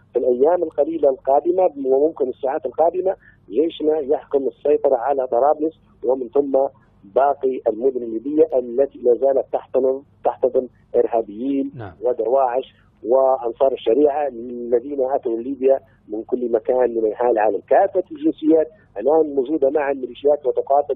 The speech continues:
Speaker 1: في طرابلس. هذا بيش خلى الإدارة الأمريكية تغير مقاطعة، لأن الإدارة الأمريكية لها مراقبة، لها أقمار صنا-، صناعية،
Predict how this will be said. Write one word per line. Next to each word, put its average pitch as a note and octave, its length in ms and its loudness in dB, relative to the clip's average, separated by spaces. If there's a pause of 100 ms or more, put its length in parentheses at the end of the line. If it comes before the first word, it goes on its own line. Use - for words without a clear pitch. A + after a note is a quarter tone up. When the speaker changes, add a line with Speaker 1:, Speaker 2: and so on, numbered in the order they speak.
Speaker 1:
في B2+ 120 -2
طرابلس. D#3 420 4 (460)
هذا F#3 300 2
بيش F#3 280 -6
خلى F3+ 420 2 (440)
الإدارة A#2+ 560 2
الأمريكية F#3+ 540 -2
تغير C#4+ 400 0
مقاطعة، G3 480 0 (260)
لأن D3 180 2
الإدارة C#3+ 380 2
الأمريكية F#3+ 460 0
لها E3 240 -2
مراقبة، F3 600 0 (300)
لها F3+ 320 4
أقمار F3+ 260 0
صنا-، D3+ 500 -2
صناعية، D#3+ 500 0